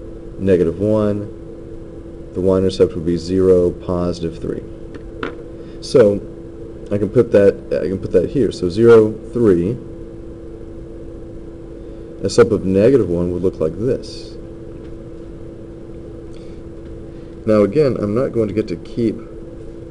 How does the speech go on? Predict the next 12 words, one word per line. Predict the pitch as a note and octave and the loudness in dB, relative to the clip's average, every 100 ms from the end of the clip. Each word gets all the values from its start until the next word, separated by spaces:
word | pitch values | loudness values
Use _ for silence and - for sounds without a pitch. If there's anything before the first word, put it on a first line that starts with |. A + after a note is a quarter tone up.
| - | -8
all | G2 G2+ | 0 0
of | F#2 - | 0 -2
this. | - - - - - - - - - - - - - - - - - - - - - - - - - - - - - - - - - | -8 -8 -12 -12 -14 -14 -14 -14 -14 -14 -14 -14 -14 -14 -14 -14 -14 -14 -14 -14 -14 -14 -14 -14 -14 -14 -14 -14 -14 -14 -14 -14 -6
I'm | G2 | 2
only | G2 G#2 | 4 4
going | G#2 G2+ | 4 2
to | |
get | F#2 A2+ | 2 0
to | G2 F2+ - - | 0 -6 -8 -14
keep | - - C3 - | -8 -2 -2 -2
the | - | -6
piece | - - - - - - - | -4 -4 -6 -6 -10 -14 -14